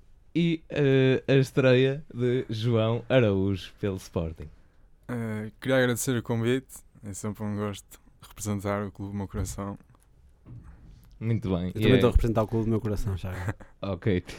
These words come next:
Speaker 1: Eh, e é com muito gosto também vos recebemos aqui. Ora, vou começar pela opinião da equipa da casa.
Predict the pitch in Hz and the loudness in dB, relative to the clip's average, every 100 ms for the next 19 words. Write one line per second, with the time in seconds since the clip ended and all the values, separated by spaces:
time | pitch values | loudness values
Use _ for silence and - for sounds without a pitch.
0 | - - 151 151 151 139 - 156 139 113 | -8 8 12 12 12 8 6 4 4 4
1 | 110 107 98 - 107 - 101 107 98 113 | 2 0 -2 0 -2 0 -2 -2 -2 -4
2 | 110 - 120 120 104 101 95 85 - - | -6 -6 -4 -2 -4 -4 -4 -4 -10 -20
3 | - - 156 151 143 139 131 123 123 117 | -16 -4 0 0 -2 -6 -8 -8 -6 -6
4 | 110 - 113 110 117 98 90 85 - 90 | -8 -6 -8 -6 -6 -4 -8 -12 -10 -6
5 | 90 82 98 95 90 85 87 90 101 117 | -6 -6 -4 -2 -4 -4 -4 -4 -4 -4
6 | 117 135 143 135 151 | -4 -4 -2 -2 -2